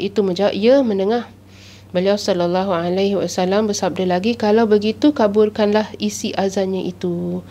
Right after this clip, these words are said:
Maksudnya, datanglah untuk mengikuti jemaah kalau menghendaki, ah, banyak fadilah.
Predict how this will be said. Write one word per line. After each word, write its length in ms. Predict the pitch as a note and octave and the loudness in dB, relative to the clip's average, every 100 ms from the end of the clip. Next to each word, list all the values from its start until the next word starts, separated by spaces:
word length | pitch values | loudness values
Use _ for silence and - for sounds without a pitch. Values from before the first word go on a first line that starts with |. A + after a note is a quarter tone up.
| - - - - | -18 -20 -20 0
Maksudnya, 480 | - F#3+ D4 B3 | 2 4 2 2
datanglah 480 | A#3 A3 A3 C4+ C#4 | 2 2 2 2 4
untuk 320 | G3+ A3 F#3+ | 2 0 0
mengikuti 480 | G3+ G3+ G3+ G3+ F#3+ | 0 0 -2 -2 -4
jemaah 480 | F#3 F3+ F3+ G#3+ A3+ | -2 -2 -2 -2 -2
kalau 480 | A3+ F#3+ G3 G#3+ A#3 | 0 2 2 2 0
menghendaki, 960 | G3+ G3 G3 F#3+ F3+ - A3 A#3+ C4+ - - - - | -2 -2 -2 -2 -4 -6 -4 -2 -2 -6 -18 -20 -8
ah, 240 | F3+ F3 | -2 -2
banyak 400 | F3 F#3 G3 G#3+ - | 0 0 2 0 0
fadilah. 560 | F#3 F3+ F#3 E3+ E3 | -4 -2 -2 -2 -6